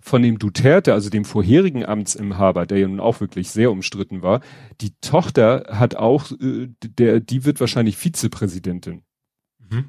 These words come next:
Speaker 1: Das ist sozusagen, weil sie hat, glaub ich, die zweitmeisten Stimmen und der, ne, der Marcos Sohn hat dann der Duterte Tochter das Amt der Vizepräsidentin
Speaker 2: Mhm.
Speaker 1: angeboten. Dann hättest du quasi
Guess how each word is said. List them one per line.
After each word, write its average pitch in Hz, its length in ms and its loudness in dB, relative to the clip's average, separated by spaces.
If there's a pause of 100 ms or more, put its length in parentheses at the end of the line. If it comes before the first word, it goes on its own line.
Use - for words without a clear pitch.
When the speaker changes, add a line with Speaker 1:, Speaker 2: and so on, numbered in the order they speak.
(100)
Speaker 1:
Das 104 180 0
ist 113 140 -6
sozusagen, 101 540 0
weil 101 100 4
sie 104 160 0
hat, 107 100 2
glaub 104 120 0
ich, 98 80 -4
die 98 80 -14
zweitmeisten - 1120 -6
Stimmen 139 260 2
und 110 160 -4
der, 98 240 4 (540)
ne, 139 160 2
der 98 220 2 (200)
Marcos 104 600 0
Sohn 117 360 -4
hat 113 140 2
dann 101 140 0
der 104 140 4
Duterte 107 560 0
Tochter 107 480 0 (320)
das 101 360 2
Amt 107 280 0
der 101 80 2
Vizepräsidentin 95 1300 -2
Speaker 2:
Mhm. 107 80 -2
Speaker 1:
angeboten. 87 360 -8
Dann 90 140 -4
hättest 107 240 0
du 104 60 -6
quasi 98 480 0